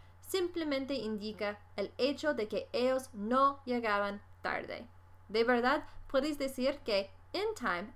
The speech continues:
es más compleja, porque hay más contexto implícito, que más está pasando que solo llegar puntualmente,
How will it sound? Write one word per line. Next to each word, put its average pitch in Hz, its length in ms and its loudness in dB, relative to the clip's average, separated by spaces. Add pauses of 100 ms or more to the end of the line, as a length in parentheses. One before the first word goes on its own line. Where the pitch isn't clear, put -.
es 202 180 -2
más 277 460 6
compleja, 202 640 -6 (120)
porque 262 380 2
hay 226 160 6
más 254 400 6
contexto 208 680 -4
implícito, 208 800 -4 (120)
que 254 120 2
más 269 480 6
está 294 460 2
pasando 202 580 -2
que 202 120 -6
solo 247 300 2
llegar 214 520 0
puntualmente, 233 840 -4